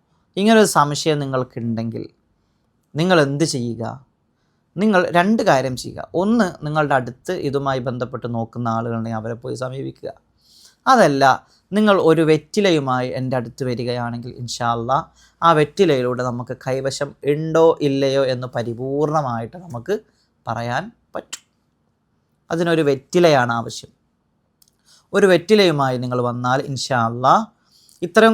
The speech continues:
കാര്യങ്ങളൊക്കെ ഉണ്ട് നമ്മുടെ ജീവിതത്തിൽ. ഇത് കൈവശമാണോ എന്ന് സംശയം ഉണ്ടെങ്കിൽ ആ വെറ്റിലയിലൂടെ നമുക്ക് എന്ത് ചെയ്യാൻ പറ്റും?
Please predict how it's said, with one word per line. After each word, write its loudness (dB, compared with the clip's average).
കാര്യങ്ങളൊക്കെ 2
ഉണ്ട് 4
നമ്മുടെ -2
ജീവിതത്തിൽ. -8
ഇത് -2
കൈവശമാണോ -2
എന്ന് -6
സംശയം -8
ഉണ്ടെങ്കിൽ -14
ആ 8
വെറ്റിലയിലൂടെ -2
നമുക്ക് -8
എന്ത് -6
ചെയ്യാൻ -4
പറ്റും? -10